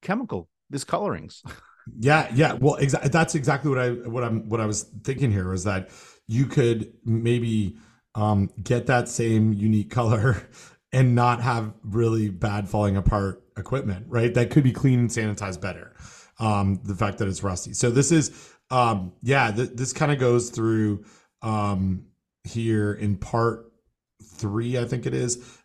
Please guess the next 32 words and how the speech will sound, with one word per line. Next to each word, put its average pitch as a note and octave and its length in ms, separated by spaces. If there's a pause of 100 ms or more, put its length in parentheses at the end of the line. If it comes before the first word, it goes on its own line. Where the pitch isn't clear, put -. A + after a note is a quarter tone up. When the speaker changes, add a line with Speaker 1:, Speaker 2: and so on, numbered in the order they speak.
(120)
Speaker 2:
is G2+ 120
the G#2 100
safety A2 640
area, A2+ 300
toxico-, A2 840 (220)
toxicology B2 800
of A2 80
iron G2+ 260
oxides. B2 640 (320)
Essentially, F3 420
it B2 100
says B2 220
that A#2+ 200
iron C3 300
is G2 160
not G#2+ 560
well G2+ 380
absorbed G2 520
in B2 80
the B2+ 80
body. D3 400
Speaker 1:
Mm-hmm. C3+ 280
Speaker 2:
So C3+ 140
that's A#2 160
a, G#2 40
Speaker 1:
Mm-hmm. D#3 100
Speaker 2:
that's D#3+ 220
a C#3+ 40
good B2+ 220
thing F#2+ 180
for G#2 280
us - 240